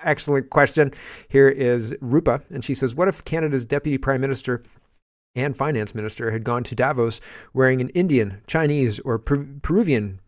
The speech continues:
national pin? How would that have gone down with the folks back home? Do you get a free pass if you're of Ukrainian heritage? This raises clear questions of conflict of interest. Canada's national interests are not i-, are not identical to those of Ukraine,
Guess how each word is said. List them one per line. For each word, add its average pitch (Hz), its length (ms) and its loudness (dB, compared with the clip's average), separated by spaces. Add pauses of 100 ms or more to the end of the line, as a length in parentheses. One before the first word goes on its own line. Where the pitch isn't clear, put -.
national 104 340 -6
pin? 104 240 -8 (480)
How 131 100 4
would 127 120 2
that 196 160 6
have 127 80 0
gone 110 180 -2
down 107 280 -4
with 110 120 -10
the 110 60 -10
folks 113 260 -4
back 104 240 -2
home? 113 320 -8 (240)
Do 120 80 -4
you 110 60 -2
get 120 100 2
a 104 60 -4
free 120 180 -2
pass 131 400 0
if 123 140 -4
you're 117 180 2
of 101 80 -4
Ukrainian 110 500 -6
heritage? 123 400 -4 (460)
This 170 160 2
raises 147 300 6
clear - 280 4
questions 135 460 0
of - 80 -8
conflict 123 380 -4
of 113 60 -2
interest. 113 360 -4
Canada's 143 400 0
national 135 380 -2
interests 135 360 -4
are 117 40 -6
not 117 200 -2
i-, 120 140 -2 (560)
are 120 140 -4
not 131 260 -2
identical 110 480 -4
to 117 140 -6
those 107 220 -2
of 98 100 -8
Ukraine, 107 400 -4